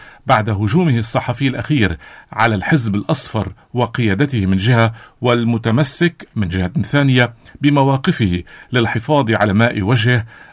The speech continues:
أمام جمهور تياره، لدرجة وصفت مصادر متابعة مجريات حديثه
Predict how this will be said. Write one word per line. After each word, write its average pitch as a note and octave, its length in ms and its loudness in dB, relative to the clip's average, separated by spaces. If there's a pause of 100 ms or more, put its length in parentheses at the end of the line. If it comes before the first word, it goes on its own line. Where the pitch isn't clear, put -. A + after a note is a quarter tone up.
(120)
أمام B2+ 440 2
جمهور A2+ 360 2
تياره، A2+ 520 0 (260)
لدرجة B2 640 0 (180)
وصفت A#2+ 520 -2
مصادر B2+ 420 0
متابعة A2 640 2 (300)
مجريات A#2+ 640 0
حديثه A2 560 0